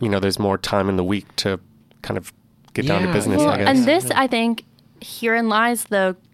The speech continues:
Speaker 3: the great political genius of Nancy Pelosi, because if she didn't hold on to those articles, I'm telling you, this witness thing would not even be a big story. And most Americans,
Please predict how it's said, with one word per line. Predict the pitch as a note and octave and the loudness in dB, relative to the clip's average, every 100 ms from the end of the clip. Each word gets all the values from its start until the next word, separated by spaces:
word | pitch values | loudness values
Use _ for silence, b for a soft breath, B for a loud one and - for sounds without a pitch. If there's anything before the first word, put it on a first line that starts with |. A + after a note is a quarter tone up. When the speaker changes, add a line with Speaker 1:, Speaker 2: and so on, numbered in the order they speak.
| _ _ _ _ | _ _ _ _
Speaker 3:
the | - G#3 | -6 -6
great | F#3+ F3+ F3 F#3+ - | -4 -2 -2 -2 -6
political | - G3 G3 - G3+ G3 G#3 | -6 -4 -4 -4 -4 -2 -2
genius | C4+ F4 C#4+ B3 | 0 0 0 0
of | G#3+ | -2
Nancy | G#3 G3 G3 | 0 -2 -2
Pelosi, | A3+ D4 D4+ A#3 G3 | 0 0 0 -2 -2
because | G3+ G#3 | -2 -2
if | G3+ | -2
she | - A#3+ | -2 -2
didn't | C#4 D#4+ C#4+ | 2 2 0
hold | C4 C4+ | 2 2
on | C#4 C4 | 2 2
to | |
those | C4 C4 - _ _ - | 0 0 -2 _ _ -8
articles, | - C4+ C4+ G#3+ G3 - | 0 0 2 2 2 2
I'm | B3+ | 0
telling | C4 D4 | 2 2
you, | B3+ G#3+ | 2 4
this | B3 - | 2 2
witness | C#4 C4 C4 - | 0 2 0 0
thing | A3 G#3 G3+ G3 B B B | -2 0 0 -4 B B B
would | A#3 | 2
not | A#3 B3 B3+ | 4 4 4
even | B3 | 2
be | A3+ A3 | 2 2
a | |
big | G3+ F#3+ | 0 -2
story. | - G3 F#3 - - - B B | -2 -2 -2 -4 -8 -10 B B
And | A#3 | 2
most | C4+ C#4+ D#4 | 4 4 4
Americans, | D#4 D#4+ C#4+ A#3 A3 | 4 4 2 -2 -2